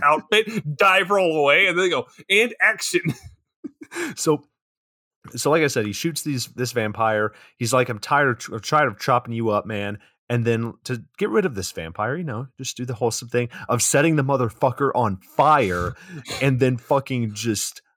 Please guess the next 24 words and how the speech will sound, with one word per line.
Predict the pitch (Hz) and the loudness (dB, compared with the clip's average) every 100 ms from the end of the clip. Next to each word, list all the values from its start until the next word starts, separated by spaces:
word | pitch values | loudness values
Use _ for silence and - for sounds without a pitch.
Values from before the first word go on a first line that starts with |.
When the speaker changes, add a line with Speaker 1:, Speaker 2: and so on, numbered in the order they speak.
| _ | _
Speaker 2:
makes | 101 104 135 147 - | -4 2 2 2 0
his | 151 135 | 0 0
Speaker 1:
<laughs> | |
Speaker 2:
escape | 131 - - 127 143 139 | 0 -4 -2 0 2 2
as | 113 | 0
he | 113 | -2
walks | 101 110 135 - - | 0 2 2 -2 -4
angstily | 110 127 - 139 127 117 | -2 -2 -2 -2 -2 0
down | 113 123 123 | 2 2 0
an | 101 - - | -2 -6 -2
alleyway | 101 135 117 82 80 78 82 120 117 - - _ _ - | 0 2 0 -4 -8 -8 -2 0 0 -4 -18 _ _ -6
Speaker 1:
It's, | 120 123 - | -4 -4 -2
Speaker 2:
as, | 123 | 0
as | 127 113 | 2 2
Speaker 1:
it's | 110 | 4
Speaker 2:
the | |
Speaker 1:
so | 110 123 | 4 4
Speaker 2:
police | 113 110 143 - | 2 2 0 0
Speaker 1:
great. | 95 | -4
Speaker 2:
and | |
fire | 104 123 131 | 0 2 0
departments | - 90 71 82 78 | -2 -8 -8 -10 -10
arrive. | 92 80 80 90 98 104 _ _ | -8 -6 -6 -6 -8 -16 _ _
Speaker 1:
He | - 539 | -10 -8